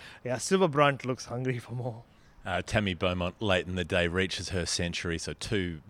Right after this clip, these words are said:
Speaker 2: um, raises of the bat that we saw today. She's a hundred not out and will resume tomorrow. Uh, a couple of sleepy moments from the Australians. One where Gardner switches from around the wicket to over the wicket. And Jess Jonathan at slip doesn't change her position, and Healy,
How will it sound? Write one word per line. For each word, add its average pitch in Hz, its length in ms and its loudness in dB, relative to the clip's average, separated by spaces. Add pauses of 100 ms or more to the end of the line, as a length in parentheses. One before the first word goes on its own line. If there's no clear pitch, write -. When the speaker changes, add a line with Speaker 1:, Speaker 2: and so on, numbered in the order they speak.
(140)
Speaker 2:
um, 73 300 -12
raises 85 440 -4
of 78 100 -16
the 80 80 -10
bat 80 200 -4
that 82 100 -8
we 82 100 -6
saw 78 200 -4
today. 78 320 -2
She's 78 320 -6
a 80 80 -6
hundred 76 300 -8
not 76 120 -4
out 76 200 -2
and 82 100 -8
will 76 160 -4 (500)
resume 113 360 6
tomorrow. 98 480 4
Uh, 104 260 0
a 104 80 -4
couple 123 400 -4
of 101 100 -4
sleepy 98 540 -4
moments 92 540 -4
from 92 180 -2
the 87 80 -2
Australians. 82 540 0
One 117 480 -2
where 98 300 4 (140)
Gardner 117 360 2
switches - 440 -4
from 87 380 -2
around 90 320 2
the 104 80 -2
wicket 92 320 -2
to - 160 -2
over 85 240 0
the 78 100 -2
wicket. 69 380 -4 (400)
And - 100 -14
Jess 110 220 0
Jonathan 104 400 -2
at - 80 -12
slip - 320 -4
doesn't 80 260 -6
change 80 280 -4
her 78 60 -2
position, 78 500 -4
and 69 120 -6
Healy, 98 400 4